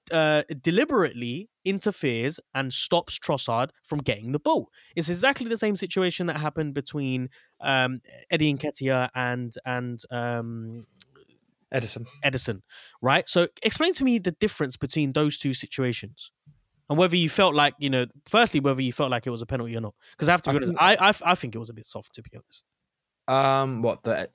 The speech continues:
Speaker 2: Nketiah pen?
Speaker 1: Yeah.
Speaker 2: Oh.
Speaker 1: Mm.
Speaker 2: Really? Oh, I don't think it was soft. I think it was justified 'cause the thing about the goalie, he was the last man.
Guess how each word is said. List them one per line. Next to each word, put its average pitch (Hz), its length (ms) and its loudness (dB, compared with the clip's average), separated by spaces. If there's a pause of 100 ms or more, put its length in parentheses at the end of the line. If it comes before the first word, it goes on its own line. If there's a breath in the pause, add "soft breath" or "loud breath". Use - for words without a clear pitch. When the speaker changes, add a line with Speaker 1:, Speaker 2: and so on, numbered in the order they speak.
Speaker 2:
Nketiah 110 400 -4
pen? 113 220 -4
Speaker 1:
Yeah. 120 360 2
Speaker 2:
Oh. 98 140 -8
Speaker 1:
Mm. 107 160 -12 (400)
Speaker 2:
Really? 180 260 4
Oh, 120 200 4
I 127 80 6
don't 147 140 2
think 139 160 -4
it 131 60 -2
was 101 120 -6
soft. 117 260 0
I 113 60 -2
think 120 220 -4
it 113 40 -4
was 95 240 -6
justified 98 640 -4
'cause 101 220 -10
the - 100 -14
thing 120 120 -2
about 113 140 -2
the 104 80 -8
goalie, 110 300 0
he 98 80 -2
was 101 100 -6
the 107 60 -2
last 98 260 0
man. 101 300 -4